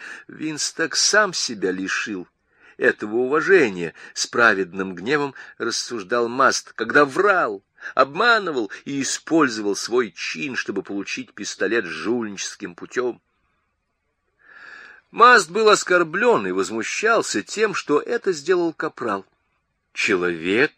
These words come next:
которого поставили старшим над солдатами, должен быть образцом честности и неподкупности,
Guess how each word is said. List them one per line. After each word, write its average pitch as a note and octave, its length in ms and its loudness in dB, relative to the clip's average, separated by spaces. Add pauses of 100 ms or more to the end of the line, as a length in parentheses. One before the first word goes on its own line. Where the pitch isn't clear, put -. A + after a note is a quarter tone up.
которого F2+ 400 -2
поставили G2 540 -2
старшим G#2 840 -2
над C#3 140 -10
солдатами, E3+ 760 -4 (320)
должен G2 540 2
быть C#3 120 -4
образцом D#3 560 -2
честности - 720 -8
и F3+ 60 -8
неподкупности, G2 920 -8